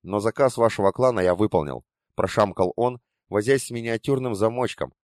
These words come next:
а затем, откинув крышку, вытащил обычную безликую тетрадку и аккуратно подвинул её в мою сторону. Только вот было это тридцать с лишним лет назад. Признаться честно, господин Бажов,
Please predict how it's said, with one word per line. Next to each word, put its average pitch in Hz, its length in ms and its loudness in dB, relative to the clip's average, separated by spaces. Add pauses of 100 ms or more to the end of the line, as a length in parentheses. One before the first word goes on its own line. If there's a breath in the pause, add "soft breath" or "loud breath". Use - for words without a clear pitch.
а 82 100 -6
затем, 104 480 -2
откинув 147 440 -10
крышку, 120 500 -4 (260)
вытащил 113 580 -4
обычную 104 580 -4
безликую 95 560 -4
тетрадку 90 720 -2
и 135 80 -2
аккуратно 110 640 0
подвинул 95 560 -4
её 90 160 0
в 76 60 -6
мою 80 200 -6
сторону. 71 460 -6 (880)
Только 113 300 2
вот 101 160 2
было 160 320 -2
это 147 280 -2
тридцать 127 460 -6
с - 60 -10
лишним 113 340 -6
лет 101 200 2
назад. 98 340 0 (440)
Признаться 135 480 0
честно, 135 440 -2
господин 101 480 -2
Бажов, 95 340 0